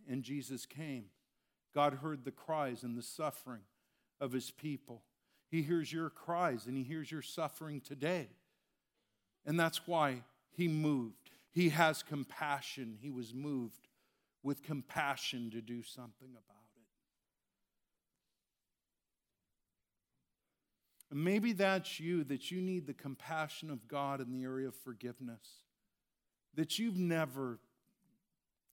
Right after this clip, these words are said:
placed your faith and trust in God. And if you were to die today, you would suffer the wrath of God, but the compassion of God says, "I invite you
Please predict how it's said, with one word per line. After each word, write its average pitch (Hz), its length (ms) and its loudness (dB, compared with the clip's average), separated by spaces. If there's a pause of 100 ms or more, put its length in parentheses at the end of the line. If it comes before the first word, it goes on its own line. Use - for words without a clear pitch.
(340)
placed 160 380 -4
your 143 100 -12
faith 135 380 -8
and 123 140 -6
trust - 460 -12
in 123 160 -8
God. 117 340 -12 (1500)
And 143 100 -4
if 143 160 -2
you 180 100 -2
were 165 120 2
to 147 100 0
die 143 340 2
today, 139 360 -2
you 156 180 -2
would 135 160 -4
suffer 147 380 -6
the 127 100 -10
wrath 131 400 -4
of 120 160 -14
God, 127 380 -4
but 131 100 -10
the - 80 -20
compassion 156 640 -2
of 123 160 -8
God 139 300 2
says, 127 400 -10 (360)
"I 135 120 0
invite 127 560 -4
you 131 80 -14